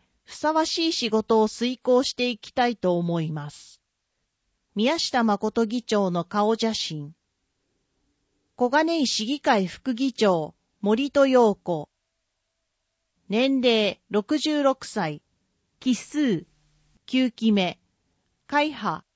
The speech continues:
日本共産党小金井市議団。役職、厚生文教委員、庁舎等建設及び公共施設マネジメント推進調査特別委員。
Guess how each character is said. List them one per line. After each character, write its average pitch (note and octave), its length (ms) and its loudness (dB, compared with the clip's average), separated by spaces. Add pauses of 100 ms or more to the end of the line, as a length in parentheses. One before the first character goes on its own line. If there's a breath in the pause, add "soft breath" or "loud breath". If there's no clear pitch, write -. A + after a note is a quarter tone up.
(380)
日 A#3+ 160 2
本 D#4+ 260 -4
共 A3+ 260 2
産 A3 280 -2
党 A3 260 0
小 G#3 180 0
金 C4 340 0
井 B3+ 40 0
市 A#3 200 -6
議 G#3+ 160 -2
団。 D3+ 320 -8 (640)
役 G3+ 300 -6
職、 A#3+ 460 -4 (360)
厚 D#4 220 0
生 D#4 280 -4
文 C#4+ 280 -2
教 C4+ 280 4
委 B3 200 2
員、 E3+ 220 -2 (400)
庁 E4 200 -2
舎 G#3+ 160 -2
等 A#3 280 2
建 A#3 260 0
設 G#3+ 480 -4
及 A#3 240 2
び F3 160 -6
公 D4 260 0
共 D4+ 260 -2
施 - 140 -10
設 C#4 300 -6
マ C#4 140 0
ネ B3+ 120 2
ジ G3 160 -2
メ F3+ 180 -2
ン F3 40 -8
ト F3 180 -6
推 C#4+ 300 -4
進 C#4 320 -4
調 B3 240 -2
査 F3 180 -4
特 F#3 260 -6
別 A#3+ 320 -2
委 G#3+ 200 2
員。 D3 240 -6